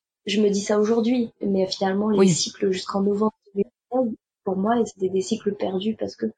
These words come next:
Speaker 1: c'était, c'était, le ventre était déjà occupé, en fait. Mon esprit, en fait, était déjà occupé. De toute façon, je passais les dates en disant, « Là, j'aurais dû passer ma, mon écoté deux, là, mon écoté trois. Là, j'aurais dû, euh, être en congé mater, là, j'aurais dû accoucher. » Enfin,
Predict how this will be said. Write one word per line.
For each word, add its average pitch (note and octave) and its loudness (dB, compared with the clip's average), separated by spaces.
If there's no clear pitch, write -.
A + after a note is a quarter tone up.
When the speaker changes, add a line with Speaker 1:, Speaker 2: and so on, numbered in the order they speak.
Speaker 1:
c'était, - -2
c'était, F#3+ -2
le G3+ 0
ventre A#3+ 0
était - -2
déjà G#3+ 2
occupé, A#3 0
en F#3+ -4
fait. - -12
Mon G#3 0
esprit, - -4
en - -20
fait, F#3+ -6
était G3+ -2
déjà G3+ -2
occupé. G3+ -6
De G3 -6
toute - -14
façon, F#3+ -4
je - -8
passais G3 0
les F#3 2
dates G3 -4
en G3+ -6
disant, « G3 -4
Là, G3 2
j'aurais G3 2
dû F#3+ -8
passer G3+ -4
ma, G3 0
mon G3+ 0
écoté G#3 0
deux, G3 0
là, G3 0
mon G3+ 0
écoté G#3+ -2
trois. - -8
Là, G#3 0
j'aurais G3+ 2
dû, G3+ 0
euh, G3 0
être F#3+ -6
en G3 -4
congé G#3 0
mater, A#3 0
là, F#3+ 0
j'aurais F#3+ -2
dû G3 -8
accoucher. » - -6
Enfin, G3 -6